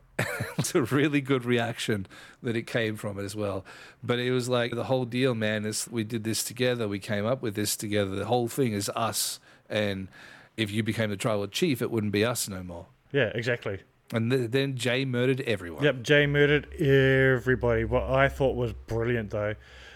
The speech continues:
Speaker 2: is he's gone and murdered everybody, and then he's looked right down the camera, and he's, "I'm out of the bloodline. I'm out of, I'm leaving SmackDown.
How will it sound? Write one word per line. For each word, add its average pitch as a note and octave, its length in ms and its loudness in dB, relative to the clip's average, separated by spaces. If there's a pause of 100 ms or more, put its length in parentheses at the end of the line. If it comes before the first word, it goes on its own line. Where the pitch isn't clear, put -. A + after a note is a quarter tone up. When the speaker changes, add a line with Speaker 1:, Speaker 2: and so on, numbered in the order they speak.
(120)
Speaker 2:
is A2 560 -2
he's A#2 520 -2 (420)
gone B2+ 260 0
and B2 120 -2
murdered B2 260 0
everybody, C3 580 2
and A#2 220 -2
then A#2 160 -2
he's A2+ 240 -6
looked A#2+ 340 -4
right A2+ 460 -2
down A2 220 -2
the G#2+ 60 -4
camera, G#2 380 -6
and G2+ 80 -6
he's, G#2+ 220 -4 (100)
"I'm G#2+ 320 -6
out B2 160 2
of G#2+ 80 -4
the G2 80 -6
bloodline. A#2+ 720 2 (340)
I'm G#2+ 140 -4
out G#2 160 -2
of, G2 260 -6
I'm A2 160 -2
leaving A2+ 560 2
SmackDown. A#2+ 760 0